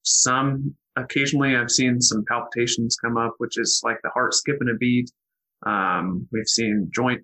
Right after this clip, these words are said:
pain, but th-, these are all pretty typical things that can happen with almost any long-term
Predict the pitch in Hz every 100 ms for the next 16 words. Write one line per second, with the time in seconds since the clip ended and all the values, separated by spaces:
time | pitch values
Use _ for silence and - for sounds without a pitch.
0 | - 123 123 123 127 _ _ 117 110 -
1 | _ 113 - 127 135 127 127 127 - 127
2 | 113 - 127 123 - 117 120 120 120 107
3 | - 107 - _ _ _ _ 120 123 120
4 | 107 - 117 107 104 117 123 113 104 110
5 | 117 110 - 113 110 107